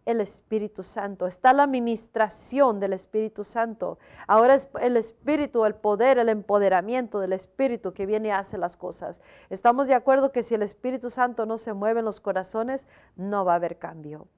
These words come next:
No va a haber sanidad, no va a haber restauración. Es la obra del Espíritu Santo. Y Dios dice, "Cuánto más glorioso es,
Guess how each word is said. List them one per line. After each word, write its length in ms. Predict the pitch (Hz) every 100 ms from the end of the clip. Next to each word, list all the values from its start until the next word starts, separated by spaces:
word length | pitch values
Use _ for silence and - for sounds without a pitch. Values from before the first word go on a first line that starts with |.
| _ _
No 220 | 190 220 240
va 80 |
a 40 | 233
haber 160 | 214
sanidad, 580 | 208 202 185 185 208 247 -
no 200 | 196 202
va 120 | 208
a 20 |
haber 180 | 220 214
restauración. 640 | 214 - 180 175 208 185
Es 180 | - 214
la 180 | 190 170
obra 280 | 208 180 170
del 160 | 180
Espíritu 540 | 180 - - 180 185 185
Santo. 540 | - 208 214 - - _ _ _ _ _ _ _ - -
Y 240 | 233 233
Dios 500 | 202 269 302 - - _ _
dice, 420 | 254 254 254 196
"Cuánto 480 | - 254 302 302 294
más 400 | 254 294 269 202
glorioso 880 | 240 220 208 196 247 269 - 202 185
es, 300 | 226 220